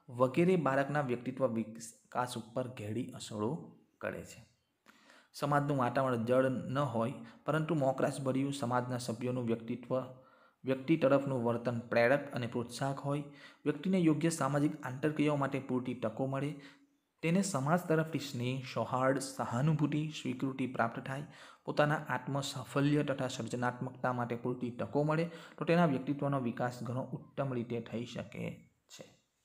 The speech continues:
બરાબર? એટલે સમાજનું જે વાતાવરણ છે, એ વાતાવરણ પણ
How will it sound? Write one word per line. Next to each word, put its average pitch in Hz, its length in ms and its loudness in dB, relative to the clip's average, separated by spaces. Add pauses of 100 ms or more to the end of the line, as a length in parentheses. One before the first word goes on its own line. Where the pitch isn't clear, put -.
(340)
બરાબર? 151 300 0
એટલે - 500 -4
સમાજનું 160 720 4
જે 165 100 4
વાતાવરણ 123 680 4
છે, 156 260 0 (300)
એ 160 60 4
વાતાવરણ 143 520 4
પણ 143 160 0